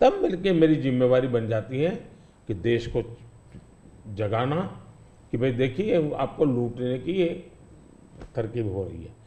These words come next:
और दूसरा पार्ट है, डॉक्टर मनमोहन सिंह जी वगैरह उन्होंने हर बार कहा है कि भाई जो भी संपत्ति होगी इस पर पहला अधिकार किसका होगा।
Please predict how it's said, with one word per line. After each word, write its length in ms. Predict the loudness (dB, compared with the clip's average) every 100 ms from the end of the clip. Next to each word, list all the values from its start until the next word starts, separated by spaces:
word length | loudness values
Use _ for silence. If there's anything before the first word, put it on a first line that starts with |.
| -20 -20 -2
और 120 | 0 4
दूसरा 420 | 4 6 8 8
पार्ट 300 | 8 4 6
है, 380 | 2 0 -10 -20 -20 -20 -20 -20 -20 -20 -20 -20 -20 _ _ -20 -6
डॉक्टर 260 | -4 -2 -2
मनमोहन 440 | 0 -2 -2 -4
सिंह 220 | -4 -6
जी 100 | -4
वगैरह 280 | -4 -2 -2
उन्होंने 260 | 0 -2 0
हर 160 | 0
बार 240 | 2 0 0
कहा 160 | -2
है 220 | -6 -10 -14 -20 _ _ _
कि 80 | -2
भाई 180 | 0 2
जो 180 | 4 4
भी 160 | 4
संपत्ति 380 | 0 0 0 0
होगी 200 | 0 0
इस 60 | -2
पर 160 | -2
पहला 360 | -2 0 2 2
अधिकार 380 | 2 0 -2 -4
किसका 320 | -6 -8 -6
होगा। 300 | -6 -8 -14